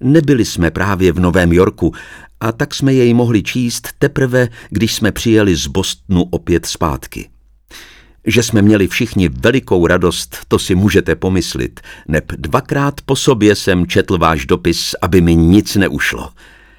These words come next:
Na Vysoké je tedy vše v pořádku a u nás zde, chvála Bohu, také. Jsme zdraví a to ostatní je vedlejší věc. Toť se rozumí, máme se dobře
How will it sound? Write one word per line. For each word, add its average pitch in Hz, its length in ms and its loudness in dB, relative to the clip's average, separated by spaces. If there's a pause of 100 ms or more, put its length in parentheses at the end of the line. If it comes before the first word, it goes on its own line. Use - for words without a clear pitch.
(580)
Na 104 140 2
Vysoké 175 560 0
je 127 140 2
tedy 156 280 -2
vše - 220 -4
v - 100 -8
pořádku 117 680 -4 (380)
a 85 100 0
u 107 100 2
nás 113 460 2
zde, 82 300 0
chvála 87 500 -2
Bohu, 76 280 -4
také. - 540 -12 (680)
Jsme 80 220 -2
zdraví 131 560 0 (460)
a 165 80 2
to 165 140 2
ostatní 98 460 2
je 73 100 4
vedlejší 60 500 -6
věc. - 520 -10 (580)
Toť - 180 0
se 76 140 -2
rozumí, 69 600 -2 (280)
máme 87 320 2
se 85 160 -4
dobře 76 480 -2